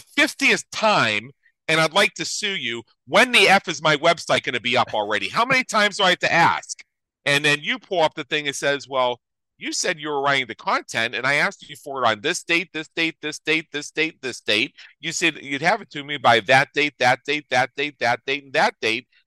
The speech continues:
and it hasn't happened." So I got through that hurdle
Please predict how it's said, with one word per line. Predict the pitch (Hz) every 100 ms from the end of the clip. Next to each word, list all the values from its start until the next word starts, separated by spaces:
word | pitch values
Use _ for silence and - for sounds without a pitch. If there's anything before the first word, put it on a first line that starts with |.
| -
and | 147
it | 156
hasn't | 165 165 170
happened." | 175 196 - 90 _ _ _ _ _ -
So | 147 139 139 - _ _ _ _ -
I | 165
got | 147 311 370 -
through | 175
that | 175 196
hurdle | 139 113 110 107 117